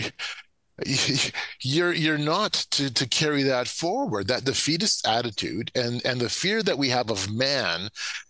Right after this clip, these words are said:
has held so much, uh, back in terms of, of our ability to step forward with truth and do it at the right time and in the right way,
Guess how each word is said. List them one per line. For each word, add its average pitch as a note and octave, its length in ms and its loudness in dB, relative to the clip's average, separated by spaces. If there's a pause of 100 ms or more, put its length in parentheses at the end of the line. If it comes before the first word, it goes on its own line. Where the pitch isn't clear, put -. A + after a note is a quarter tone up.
has C3+ 200 2
held D3 320 0 (240)
so - 320 2
much, C3+ 420 0 (380)
uh, G#2 260 2
back A2+ 500 0
in A#2+ 160 -4
terms A2+ 440 0
of, G2 300 -2
of F#2 340 -4
our B2+ 200 2
ability G2+ 680 0 (520)
to A2+ 80 2
step A2+ 280 2
forward C3 580 0
with G2+ 220 -4
truth - 680 0
and G#2 180 -2
do C#3+ 200 0
it D#3 60 0
at C3 100 2
the B2 80 0
right G2+ 240 -2
time D3+ 420 0
and G2+ 180 -2
in A2 120 -2
the G2 100 -4
right F2+ 280 -4
way, C#3+ 420 0